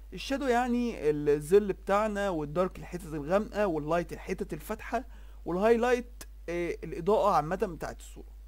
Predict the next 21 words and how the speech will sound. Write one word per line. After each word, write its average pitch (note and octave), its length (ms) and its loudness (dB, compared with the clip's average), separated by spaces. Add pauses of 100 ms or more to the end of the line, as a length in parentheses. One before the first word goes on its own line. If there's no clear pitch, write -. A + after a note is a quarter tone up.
(120)
او F3+ 100 0
زي F#3+ 140 2
ما G#3 80 0
تقول G3+ 220 -8
كده G#3+ 200 0
اقوى - 480 0
اضاءه E3+ 300 4
في D#3+ 80 -10
الصوره. - 360 -14 (180)
المهم A#3 260 2
يعني، C#4+ 260 2
لو D#3+ 140 6
لعبنا G3+ 300 4
فيهم G#3+ 320 -2
كده G3+ 240 0
هتلاقي F3+ 260 -4
الكيرفز G3+ 420 -6
فوق - 300 -8
كده F#3+ 200 -4
ده F#3 120 0
بيتحرك. - 540 -10